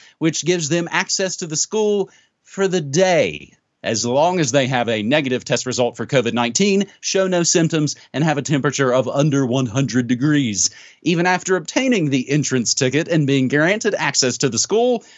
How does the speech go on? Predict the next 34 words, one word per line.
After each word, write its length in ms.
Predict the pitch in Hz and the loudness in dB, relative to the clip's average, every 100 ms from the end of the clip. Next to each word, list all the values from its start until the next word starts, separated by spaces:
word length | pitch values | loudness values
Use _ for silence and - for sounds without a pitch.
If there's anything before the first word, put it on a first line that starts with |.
| _ _ _ _ _ _ | _ _ _ _ _ _
students 540 | - - 185 190 180 | -10 -2 0 2 0
will 180 | 165 165 | 0 0
still 460 | 156 - 180 180 165 | 0 0 2 2 2
be 160 | 165 | 2
required 680 | 156 151 160 156 147 143 139 | 2 0 0 0 2 0 -2
to 160 | 147 139 | -4 -2
wear 200 | 135 127 | -2 0
masks 600 | 139 143 139 135 - 139 | 0 0 0 -4 -6 -4
and 120 | 123 | -4
social 360 | - 117 120 120 | -2 -2 -2 0
distance. 580 | 151 143 107 80 71 | 0 0 -4 -8 -8
In 140 | 87 95 | -8 -6
addition 560 | 104 170 - 123 147 - _ _ - | 0 0 2 0 -2 -6 _ _ -10
to 100 | 113 | -4
requiring 580 | 131 127 107 107 123 | -2 0 2 2 0
students 400 | 113 - 113 123 | 0 0 0 -2
to 140 | - 151 | -2 -2
complete 440 | 160 151 160 120 | 0 2 0 0
daily 400 | 147 160 214 220 | 2 2 2 0
health 320 | 151 196 196 | 0 -2 -2
checks, 440 | - 160 156 - - - _ _ _ | -2 0 0 -2 -8 -10 _ _ _
the 100 | - | -6
Daily 320 | 104 117 147 | -2 -2 -2
Pass 360 | 120 110 156 165 | -2 -2 0 -2
will 100 | 151 | 0
also 360 | 170 233 240 | 0 0 -2
encourage 400 | 175 - 170 165 | -2 0 -2 0
students 440 | - 170 185 202 - | 0 0 0 -2 0
to 300 | 185 214 202 - | 0 0 -4 -8
schedule 560 | - - 185 151 180 170 | -6 0 2 4 2 2
weekly 680 | 165 208 262 247 247 226 180 | -2 0 0 0 0 0 -2
covid 420 | - 214 202 202 | 0 0 0 0
nineteen 500 | 196 190 - 190 185 | 0 0 0 0 2
tests, 480 | 156 101 131 - | 2 2 2 0